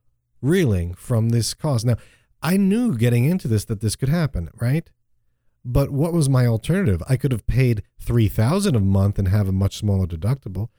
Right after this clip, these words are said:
but then I'm out an extra fifteen hundred a month, you know, that I may or may not use. There's eighteen grand right there. So, we, you know, so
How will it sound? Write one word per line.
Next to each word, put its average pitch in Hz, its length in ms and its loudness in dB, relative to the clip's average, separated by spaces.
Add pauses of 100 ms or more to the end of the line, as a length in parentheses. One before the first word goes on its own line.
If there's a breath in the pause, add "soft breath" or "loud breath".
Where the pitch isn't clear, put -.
(340)
but 156 160 -4
then 180 160 0
I'm 175 160 0
out 170 180 -2
an 170 140 0
extra - 260 -6
fifteen - 580 -2
hundred 156 300 2
a 151 60 0
month, 160 500 0 (960)
you 139 140 2
know, 135 160 4
that 139 180 0
I 139 120 4
may 139 300 4
or 139 60 4
may 139 140 4
not 131 180 2
use. 175 380 0
There's 160 240 -2
eighteen 170 340 0
grand 170 240 0
right 170 160 -2
there. 226 240 -2 (220 loud breath)
So, 156 160 -2
we, 160 180 -2
you 156 100 0
know, 135 220 2 (420 soft breath)
so - 260 -6